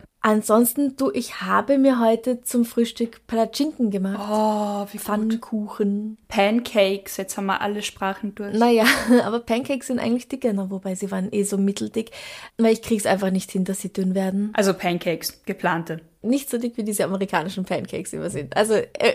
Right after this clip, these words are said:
Speaker 1: es war ein irgendwas, aber es hat sehr gut geschmeckt. <laughs>
Speaker 2: Das ist die Hauptsache.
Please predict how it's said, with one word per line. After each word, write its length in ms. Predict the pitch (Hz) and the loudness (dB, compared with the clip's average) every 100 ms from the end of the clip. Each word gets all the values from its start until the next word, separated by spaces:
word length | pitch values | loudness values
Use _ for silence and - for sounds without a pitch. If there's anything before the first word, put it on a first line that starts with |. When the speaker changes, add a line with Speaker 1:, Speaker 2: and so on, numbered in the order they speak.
| - | 4
Speaker 1:
es 160 | 262 214 | 4 4
war 140 | - - | 2 4
ein 120 | 214 | 2
irgendwas, 520 | 208 202 202 202 240 | 6 4 6 6 6
aber 120 | 220 208 | 4 2
es 120 | 190 | 2
hat 100 | 175 | -2
sehr 120 | 147 | -6
gut 140 | - | -4
geschmeckt. 600 | - - 208 - - - 247 | -8 0 -2 -2 -12 -2 0
<laughs> 1000 | - 285 262 254 - 254 320 - 262 - _ - | 6 4 6 0 0 4 4 4 -4 -6 _ 2
Speaker 2:
Das 240 | 180 - | 2 2
ist 160 | 185 - | -4 0
die 80 | 180 | 2
Hauptsache. 480 | 170 - 330 359 | 2 2 -6 -4